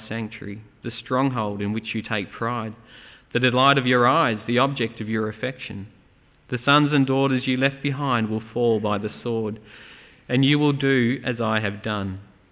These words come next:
You will not cover the lower part of your face or eat the customary food of mourners. You will keep your turbans on your heads and your sandals on your feet. You will not mourn or weep, but will waste away because of your sins and groan among yourselves.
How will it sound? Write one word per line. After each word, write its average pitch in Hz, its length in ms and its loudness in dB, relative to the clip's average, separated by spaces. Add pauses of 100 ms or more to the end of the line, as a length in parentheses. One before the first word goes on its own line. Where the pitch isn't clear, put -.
(220)
You 123 160 0
will 123 120 4
not 135 220 2
cover 127 220 2
the 123 100 2
lower 123 280 4
part 127 280 0
of 117 80 -2
your 113 140 2
face 113 460 -2
or 123 160 0
eat 127 120 -2
the 123 80 -6
customary 123 560 -2
food 123 360 0
of 113 100 -2
mourners. 120 440 -4 (640)
You 131 120 2
will 131 80 4
keep 143 260 0
your 139 120 0
turbans 139 520 2
on 113 120 2
your 110 120 2
heads 110 300 0
and 113 100 0
your 113 200 0
sandals 131 420 2
on 120 140 -2
your 117 120 -2
feet. 127 360 -10 (420)
You 131 160 0
will 139 100 2
not 175 220 0
mourn 110 360 0
or 110 280 -2
weep, 135 300 -4 (480)
but 113 160 -8
will 117 180 0
waste 123 380 0
away 110 440 -2
because 110 300 -4
of 101 80 -6
your 107 160 -2 (100)
sins 104 320 -2
and 107 160 0
groan 113 300 4
among 110 300 0
yourselves. 104 540 -8